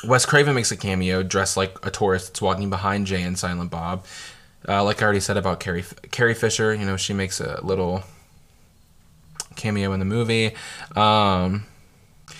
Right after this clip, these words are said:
but so, little stuff we learned from the D V D commentary in this movie. Patrick Dempsey was hired one day before shooting began at a real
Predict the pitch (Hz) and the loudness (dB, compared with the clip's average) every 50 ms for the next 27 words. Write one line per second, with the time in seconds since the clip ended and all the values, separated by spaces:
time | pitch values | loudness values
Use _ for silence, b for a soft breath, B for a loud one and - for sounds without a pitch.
0 | B B B B B - 120 - - 139 135 135 135 131 101 107 139 131 139 143 | B B B B B -8 -4 0 4 4 6 6 4 2 0 -2 0 2 2 4
1 | 160 156 - - 135 127 - - - 110 110 110 - - 123 110 98 113 104 104 | 4 2 2 0 0 0 0 -2 0 0 0 0 0 -2 -2 -2 -2 -2 -4 -2
2 | 101 95 92 - - 113 110 120 117 - 131 120 123 123 117 113 - - - 123 | -2 -4 -4 -4 -2 -2 -2 -2 -2 -2 0 0 0 0 -2 -4 -10 -10 -8 -8
3 | 117 - 131 127 123 120 - - 135 151 - - 170 127 - 117 117 - 131 120 | -6 -4 -2 -2 -2 -4 -4 -2 -2 0 0 0 0 0 0 -2 0 0 -2 -2
4 | 113 - - 107 104 104 95 98 101 110 107 110 110 104 101 - 113 107 - - | -2 0 0 0 2 0 0 0 0 2 2 2 0 0 -2 0 0 -2 0 0
5 | 98 104 110 113 113 113 123 123 123 127 127 127 B B B B B B B - | -2 -2 0 -2 -2 -2 -2 0 0 0 0 -2 B B B B B B B 2
6 | 110 107 87 107 107 107 110 113 107 90 - | 2 2 4 4 4 4 4 4 2 0 -4